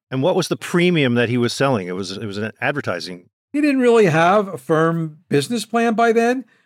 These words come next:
Speaker 2: but what he did have was a hunger for growth. And that is something which is very dear to the heart of people in Silicon Valley. And he ran into this guy who had heard about his product and, you know, actually connected with a little earlier, earlier,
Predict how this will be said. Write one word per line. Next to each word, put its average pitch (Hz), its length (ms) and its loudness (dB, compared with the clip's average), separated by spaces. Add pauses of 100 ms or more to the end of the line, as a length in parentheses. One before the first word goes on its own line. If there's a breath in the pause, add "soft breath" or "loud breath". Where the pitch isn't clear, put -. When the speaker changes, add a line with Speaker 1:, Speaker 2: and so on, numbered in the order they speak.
(160)
Speaker 2:
but 185 200 2
what 180 200 2
he 160 100 0
did 208 240 2
have 127 300 2
was 127 160 -4
a 131 60 -2
hunger 139 260 0
for 139 120 -4
growth. 127 580 0 (420)
And 135 140 -2
that 180 260 4
is 143 440 2
something 135 520 -4
which 131 180 -4
is 117 140 -4
very 151 300 0
dear 135 480 2
to 131 180 -4
the 117 120 -2
heart 127 320 -2 (360 soft breath)
of - 100 -8
people 127 260 0
in 120 80 -6
Silicon 117 400 -4
Valley. 120 440 0 (440)
And 151 100 0
he 208 80 4
ran 208 200 4
into 208 160 0
this 202 180 -2
guy 156 420 4
who 147 440 2 (220 soft breath)
had 151 380 0
heard 214 200 2
about 165 240 2
his 131 120 -2
product 131 460 0
and, 139 460 -4
you 160 100 -4
know, 127 240 -4
actually 139 320 -14
connected 143 360 -6
with 131 160 -4
a 131 40 -8
little 143 140 0
earlier, 190 320 2
earlier, 175 520 2